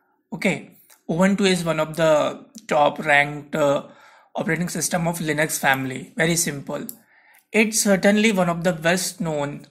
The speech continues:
Okay, however, Ubuntu varies quite a bit. Uh, within Ubuntu, there are two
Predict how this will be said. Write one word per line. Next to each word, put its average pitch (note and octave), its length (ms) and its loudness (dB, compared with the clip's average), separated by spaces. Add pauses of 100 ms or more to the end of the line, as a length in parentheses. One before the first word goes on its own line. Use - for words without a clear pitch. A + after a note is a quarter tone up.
Okay, F#3+ 460 0
however, F3 720 2
Ubuntu E3+ 540 -2
varies E3+ 500 2
quite D3+ 320 -2
a D3 60 -2
bit. D3 400 -4 (920)
Uh, C#3 360 2
within G3 220 4
Ubuntu, G3 520 2
there F3 140 2
are F3 260 2
two G#3+ 360 -2